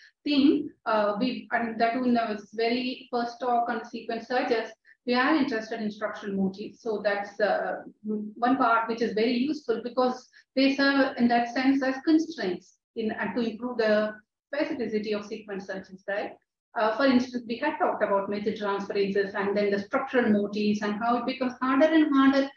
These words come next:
to bring in superfamily because there is structural variation going on all over, even including the structural motifs. So it becomes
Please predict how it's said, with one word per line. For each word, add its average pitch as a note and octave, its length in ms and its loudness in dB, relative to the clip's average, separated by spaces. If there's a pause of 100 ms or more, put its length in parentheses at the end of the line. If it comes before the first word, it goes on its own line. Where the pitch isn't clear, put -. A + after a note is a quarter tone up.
(300)
to A3 120 2
bring B3+ 220 8
in B3+ 100 8
superfamily A3 720 0
because D#4+ 340 0 (320)
there A#3+ 120 0
is A#3 80 -6
structural B3+ 400 0
variation B3 440 4
going B3 300 0 (160)
on B3 400 2
all D#4 340 4
over, F#3+ 300 0 (300)
even D4+ 200 6
including C4+ 460 8
the A#3+ 80 4
structural G#3 460 -2
motifs. G3 340 0
So B3+ 160 0
it B3 180 -2
becomes A#3 300 0